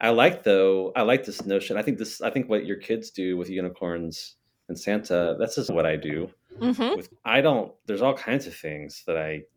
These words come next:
Speaker 1: can't contend with and don't believe and can't accept,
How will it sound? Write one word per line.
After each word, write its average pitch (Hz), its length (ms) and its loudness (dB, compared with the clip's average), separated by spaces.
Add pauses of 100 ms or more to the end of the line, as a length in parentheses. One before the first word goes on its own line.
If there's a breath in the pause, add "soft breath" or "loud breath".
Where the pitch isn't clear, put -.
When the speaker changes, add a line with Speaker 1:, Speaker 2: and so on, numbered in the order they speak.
(600)
Speaker 1:
can't 82 260 -2
contend 87 360 -6
with 87 280 0
and 80 280 -4 (100)
don't 90 200 2
believe 87 500 -2
and 80 200 -4
can't 92 200 0
accept, 90 560 -2